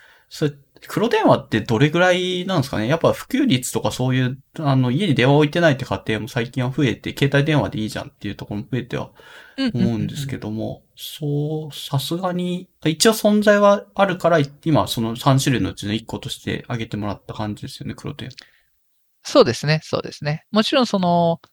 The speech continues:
Speaker 2: なんだ、えー、数年前にあの、広島とかで豪雨があったりしましたけど、
Speaker 1: はいは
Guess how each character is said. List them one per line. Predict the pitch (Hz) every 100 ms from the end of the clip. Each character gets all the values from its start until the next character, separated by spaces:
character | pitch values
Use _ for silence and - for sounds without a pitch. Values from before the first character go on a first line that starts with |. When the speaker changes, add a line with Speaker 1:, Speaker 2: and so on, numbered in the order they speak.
| _ _ -
Speaker 2:
な | 151
ん | 139
だ、 | - - -
え | - 73 52 82
ー、 |
数 | - 208
年 | 226
前 | 240 196
に | 131
あ |
の、 | -
広 | - 185 -
島 | 196 196 196
と | 196
か | 139
で | 123
豪 | 143 175
雨 | 139
が | -
あ | 131
っ |
た | -
り | -
し | -
ま | 127
し | -
た | -
け | -
ど、 | 120
Speaker 1:
は |
い |
は | 131